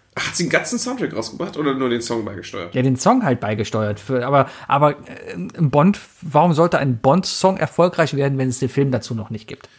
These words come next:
Speaker 1: Wohl wahr, wohl wahr,
Speaker 2: Ja.
Speaker 1: aber ja, ja, ja. Gut möglich.
Speaker 2: Mein
Speaker 1: Was war der erste
Speaker 2: Lieblings-Bond-Song
Speaker 1: Bond-Song, den, den, den, an den du dich erinnern kannst?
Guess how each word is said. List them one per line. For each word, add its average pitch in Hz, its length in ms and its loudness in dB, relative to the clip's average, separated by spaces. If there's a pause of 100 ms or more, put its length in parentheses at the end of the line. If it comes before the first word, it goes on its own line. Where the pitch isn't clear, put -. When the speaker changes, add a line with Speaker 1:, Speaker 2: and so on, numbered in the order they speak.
(200)
Speaker 1:
Wohl 147 380 2
wahr, 101 340 -4 (100)
wohl 127 260 -2
wahr, 101 180 -4
Speaker 2:
Ja. - 60 -6
Speaker 1:
aber - 160 -8 (400)
ja, 113 200 -6 (240)
ja, - 160 -12 (160)
ja. 123 80 -20 (680)
Gut - 140 -16
möglich. - 380 -16 (540)
Speaker 2:
Mein 123 120 0
Speaker 1:
Was 175 120 2
war 269 100 6
der 247 120 6
erste 180 180 6
Speaker 2:
Lieblings-Bond-Song 175 560 4
Speaker 1:
Bond-Song, 160 200 2
den, 143 260 -2
den, 139 280 -4
den, 123 220 -6
an 131 180 -6
den 151 120 -6
du 147 60 -6
dich 139 120 -8
erinnern 139 320 -4
kannst? 101 320 -12